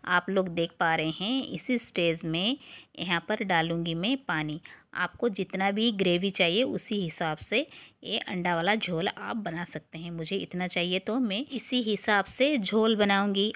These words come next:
आपको जितना ग्रेवी चाहिए या झोल चाहिए उसी हिसाब से आप इसमें पानी डाल सकते हैं। नमक का कम ज़्यादा हो तो इसमें आप डाल सकते हैं। इसको और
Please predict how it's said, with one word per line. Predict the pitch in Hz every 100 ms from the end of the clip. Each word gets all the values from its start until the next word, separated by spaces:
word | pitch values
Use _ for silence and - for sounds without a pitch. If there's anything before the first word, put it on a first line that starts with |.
| -
आपको | 180 - - 226
जितना | 190 175 175 208
ग्रेवी | 180 175 175 190
चाहिए | 180 160 165
या | 247 226 208
झोल | 160 175 185
चाहिए | - 151 165
उसी | 226 208 220
हिसाब | 185 - 156
से | - -
आप | - 208
इसमें | 208 - 226
पानी | 214 202 202
डाल | 190
सकते | 180 185 -
हैं। | 185 202 - - - - -
नमक | 220 220 240 240
का | - 269
कम | - 196 202
ज़्यादा | 196 185 202
हो | 196 190
तो | 180 233
इसमें | 220 - 196 226
आप | - 185 269
डाल | 233 170
सकते | - 170 -
हैं। | 156 170 - - - _
इसको | - - 220 269
और | - 196 196